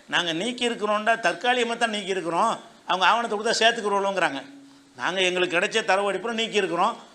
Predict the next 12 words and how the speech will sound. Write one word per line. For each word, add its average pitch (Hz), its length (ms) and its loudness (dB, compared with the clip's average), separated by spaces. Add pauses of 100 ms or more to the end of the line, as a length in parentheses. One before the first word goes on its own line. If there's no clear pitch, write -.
அவங்க 214 220 -2
உரிய 220 260 4
ஆவணத்தை 214 320 2
கொடுத்து 196 340 -2
சேர்ந்துக்கிறலாம், 208 340 0
ஒரு 180 120 -4
பெரிய 196 200 -2
பிரச்சனை 196 440 -4
இல்லைன்னு" 196 140 -2
சொல்லி 190 260 -2
இறங்கி 208 240 2
வந்திருக்கிறாங்க. 190 500 -2